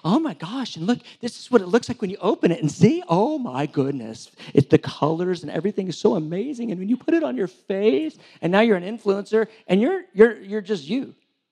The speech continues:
And literally, we're just so into that thing. The, the whole thing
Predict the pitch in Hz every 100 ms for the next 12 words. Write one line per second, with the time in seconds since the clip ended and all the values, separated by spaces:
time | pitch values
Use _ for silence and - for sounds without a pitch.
0 | _ _ _ _ _ _ _ _ _ _
1 | _ _ - 175 175 165 190 254 214 180
2 | 165 180 156 175 - - - - 226 208
3 | 196 170 226 247 147 127 135 - 160 156
4 | 160 247 175 196 - - 359 359 - 240
5 | 349 254 156 156